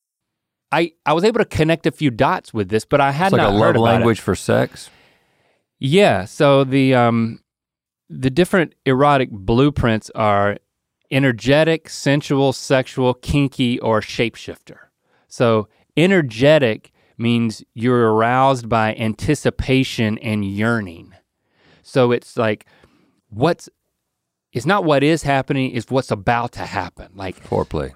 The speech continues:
Speaker 1: am I ready for this? And it's, um,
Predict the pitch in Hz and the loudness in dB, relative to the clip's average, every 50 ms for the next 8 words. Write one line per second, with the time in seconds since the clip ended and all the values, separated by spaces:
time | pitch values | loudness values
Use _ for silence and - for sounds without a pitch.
0 | _ - 113 120 120 117 117 113 107 110 117 120 123 123 117 - - 117 110 104 | _ -8 -6 -4 -2 0 0 0 0 0 -2 0 0 -2 -4 -2 -4 -4 -4 -2
1 | 107 110 110 110 107 - - - _ - 107 101 101 101 101 - - - - - | 0 0 2 2 0 -2 -6 -20 _ -8 -6 -4 -4 -4 -6 -6 -10 -18 -18 -18
2 | _ - 113 101 98 95 95 98 92 87 | _ -6 -4 -2 -2 -2 -2 -4 -8 -14